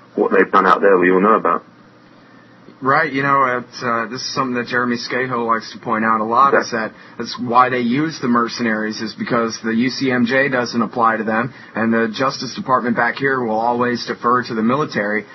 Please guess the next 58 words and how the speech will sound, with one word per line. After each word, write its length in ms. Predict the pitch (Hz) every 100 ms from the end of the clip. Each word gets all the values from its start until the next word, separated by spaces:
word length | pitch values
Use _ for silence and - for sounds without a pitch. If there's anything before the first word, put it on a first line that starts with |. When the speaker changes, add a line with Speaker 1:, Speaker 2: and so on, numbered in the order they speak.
| -
Speaker 2:
and 140 | 113
so 140 | 113 127
they 80 | 120
go 120 | 123
around 360 | 120 127 127
and 80 | 123
around 360 | 117 120 123 123
in 140 | 120
a 80 | 113
circle 380 | 107 139 135 127
like 200 | 113 110
the 80 | 113
Waco 420 | 120 143 135 107
evidence, 440 | 104 101 107 110
saying 300 | 123 117 110
it's 100 | 107
somebody 240 | 123 117 117
else's 380 | 120 123 110
responsibility 880 | 107 104 120 113 117 117 117 113 110
to 80 | 101
show 300 | 107 135 123
it 120 | 113 - - -
or 160 | 113 113
to 80 | 110
do 180 | 123
anything 320 | 143 120 113 110
about 320 | 104 107 104
it, 100 | 110 - -
and 160 | - 110
nothing 240 | 117 120
gets 160 | 117 -
done 160 | 135
about 260 | 165 110 -
it. 20 |
So 180 | - 110
they're 120 | 113
the 80 | 110
perfect 280 | - 123 120
Speaker 1:
Yeah, 80 | 117
or 160 | 110
Speaker 2:
people 80 | 117
to 80 | 127
Speaker 1:
ship 100 | 127
them 120 | 139
out 100 | 180
Speaker 2:
use 80 | 95
Speaker 1:
of 0 |
the 60 |
Speaker 2:
for 180 | 131 127
Speaker 1:
country. 200 | 123 127
Speaker 2:
covert 180 | 123 117
missions 500 | 123 117 117 120 113
and 180 | 113 104
death 200 | 120 107
squads 480 | - 104 98 98 98
and 100 | 92
so 160 | 113
forth. 240 | 107 82